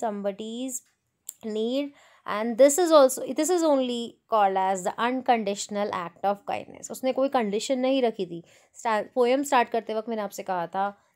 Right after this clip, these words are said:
there is an unconditional act of kindness in this poem। Yes, this was this only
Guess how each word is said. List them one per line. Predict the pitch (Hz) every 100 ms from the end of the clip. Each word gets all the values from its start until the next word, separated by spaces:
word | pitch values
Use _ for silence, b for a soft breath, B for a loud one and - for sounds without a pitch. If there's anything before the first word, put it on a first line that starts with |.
| -
there | 226
is | 240
an | 226
unconditional | 247 262 277 277 254 247 - 247 233
act | 196 196 220
of | 220
kindness | 214 190 175 196 220
in | 220
this | 185 185 -
poem। | - - - 190
Yes, | 202 170
this | - 196 -
was | 220
this | 202 208
only | 214 202 202 226